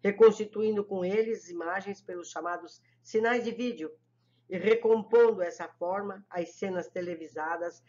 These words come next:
na face do re-, receptor, receptor comum. No problema em estudo, você, Leonel, criou os quadros que se propôs transmitir ao pensamento de Luiz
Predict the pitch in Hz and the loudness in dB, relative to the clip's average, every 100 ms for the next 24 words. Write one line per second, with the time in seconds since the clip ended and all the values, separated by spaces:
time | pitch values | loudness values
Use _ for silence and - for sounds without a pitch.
0 | _ - 185 190 190 165 160 - 165 165 | _ -2 2 2 0 -2 -2 -4 -6 -4
1 | 156 160 - _ _ _ _ - 180 - | -4 -6 -10 _ _ _ _ -8 -6 -2
2 | 202 - 202 185 180 _ _ _ _ _ | -4 -2 -2 -2 -4 _ _ _ _ _
3 | _ _ _ _ _ _ _ 196 190 220 | _ _ _ _ _ _ _ 0 6 6
4 | 220 - 208 202 220 190 175 170 - _ | 8 6 6 4 2 2 0 -4 -10 _
5 | _ _ _ _ _ - 170 170 180 170 | _ _ _ _ _ -4 -4 0 0 6
6 | 202 180 170 - - 302 214 147 - - | 6 6 4 0 -2 -2 -2 -6 -10 -2
7 | 175 - - 254 254 185 151 147 143 143 | 0 2 6 8 6 2 -2 -4 -6 -8
8 | 208 196 190 202 185 - - 190 208 - | -4 0 0 0 -4 -8 -2 0 0 -2
9 | 156 156 _ - - - 233 233 214 180 | -10 -14 _ -20 -20 -6 -4 -2 -4 -4
10 | 180 - 196 196 196 196 180 175 - 208 | -8 -4 -4 -4 -6 -6 -4 -6 -6 -4
11 | 190 185 185 175 175 175 180 180 170 170 | -4 -4 -6 -4 -4 -4 -4 -6 -6 -4
12 | 170 165 160 - _ | -4 -4 -6 -16 _